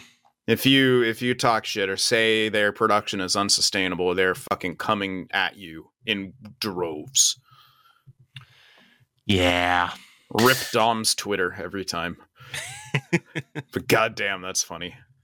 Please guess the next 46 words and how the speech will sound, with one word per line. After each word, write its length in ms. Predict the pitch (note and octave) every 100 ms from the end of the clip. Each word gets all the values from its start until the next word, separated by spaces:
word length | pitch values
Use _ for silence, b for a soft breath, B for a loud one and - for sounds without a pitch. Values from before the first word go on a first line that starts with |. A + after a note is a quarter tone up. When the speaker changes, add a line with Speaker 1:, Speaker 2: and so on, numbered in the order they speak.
| - b b b b b b _ A2+
Speaker 2:
Oh, 440 | A2+ G#2+ G#2 F#2+ - -
God. 500 | - E2+ D#2+ D#2+ - -
I 100 | A2+
just 220 | G#2+ -
think 180 | F2+ E2+
people 260 | F2+ -
shouldn't 280 | - E2 D#2+
have 80 | E2
been 160 | D#2
rude 180 | D#2 D#2
to 80 | D#2
Bo 200 | D#2+ D#2+
Horvat. 420 | E2+ E2 D#2+ D#2+ -
I 120 | F2
don't, 140 | F2
I 80 | F2+
don't 160 | G2 F#2
think 180 | - -
it 80 |
was 140 | F#2 E2+
necessary. 460 | E2+ - A#2+ F#2
Speaker 1:
No, 40 | E2+
he 140 | D#3+
was 160 | D4+ B3
a, 40 | G#3+ -
he 100 | F#3
seemed 240 | - C#4+
like 140 | A2
a 60 | F2+
good 400 | - - E2+ D2
dude, 280 | D2+ B1 -
man. 220 | B1+ C#2
He 80 | C3+
was 140 | G#2
an 80 | F2
all-star 540 | A#2 D3+ D3 D#3+ C#3+
Speaker 2:
Yeah. 40 | C#3+
Speaker 1:
for 320 | C#3 C3+ C#3
me. 120 | C3+
He 40 | A2+
was 120 | A2
their 80 | A#2
captain, 680 | - - - - - F4+ C#4
man. 360 | A#2+ B2 D#3+ - b b b b
Speaker 2:
Fucking 380 | _ - C4+ D#4+
all-star. 480 | D#4 D4 - -